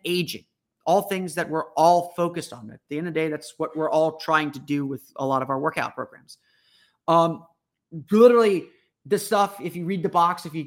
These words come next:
if you get, get them, they'll say, "Take it, like, right in the morning on an empty stomach." So literally, I place all my Athletic Green stuff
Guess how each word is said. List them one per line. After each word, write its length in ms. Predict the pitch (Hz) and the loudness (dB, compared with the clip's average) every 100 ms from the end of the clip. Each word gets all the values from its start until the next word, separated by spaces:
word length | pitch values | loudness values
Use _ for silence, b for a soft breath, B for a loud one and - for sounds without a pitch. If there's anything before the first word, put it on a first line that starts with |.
| 156 | -8
if 120 | 147 | -10
you 60 | 160 | -6
get, 200 | 185 180 - | -6 -6 -8
get 160 | 185 180 | -8 -6
them, 180 | 180 160 | -6 -4
they'll 100 | 156 | -8
say, 440 | - 175 170 B B _ | -4 -4 -4 B B _
"Take 280 | - 214 214 | -2 -2 0
it, 240 | 196 - - | -6 -10 -4
like, 180 | 160 151 | -4 -2
right 260 | 147 196 | 2 2
in 80 | 208 | 2
the 60 | 196 | -4
morning 320 | 185 190 190 | -2 -4 -4
on 140 | - 160 | -4 -4
an 100 | 165 | -4
empty 220 | 165 151 | -6 -10
stomach." 320 | - 156 160 | -8 -8 -8
So 140 | - | -8
literally, 340 | 156 214 214 185 - | -6 -4 -4 -6 -4
I 160 | 170 | -2
place 600 | 214 - 202 185 165 - _ _ _ _ - | -2 -6 -6 -6 -6 -16 _ _ _ _ 2
all 280 | 175 190 | 2 4
my 320 | 190 175 165 - | 0 -2 -2 -6
Athletic 380 | 151 151 175 170 | -8 -4 -6 -6
Green 280 | 156 170 165 | -6 -8 -8
stuff 420 | - 156 143 | -6 -2 -2